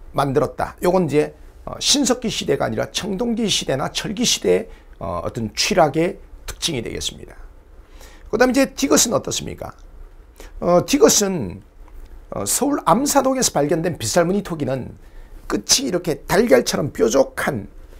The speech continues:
우리가 이제 이걸 첨저형이라고 하죠. 첨저형. 그래서 그 니은 디귿 설명이 잘못된 거고요. 그다음 이제 일 번에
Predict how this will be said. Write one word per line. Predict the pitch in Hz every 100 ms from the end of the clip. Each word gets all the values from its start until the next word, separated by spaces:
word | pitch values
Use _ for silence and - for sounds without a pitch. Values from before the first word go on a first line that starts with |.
| - -
우리가 | - 214 190
이제 | 151 185 -
이걸 | 185 226 247 - - - -
첨저형이라고 | - - 226 220 269 233 185 113 92
하죠. | 117 330
첨저형. | - 156 131 120 104 69 - - - - - -
그래서 | 185 180 180 180 - - - -
그 | 156 113
니은 | 156 254 226
디귿 | 170 208 - -
설명이 | - 143 143 139 208 -
잘못된 | - 175 220 214 143
거고요. | 98 90 101 123 - - - - - -
그다음 | - 208
이제 | 226 226
일 | 220 220
번에 | 208 277 135 151 123 87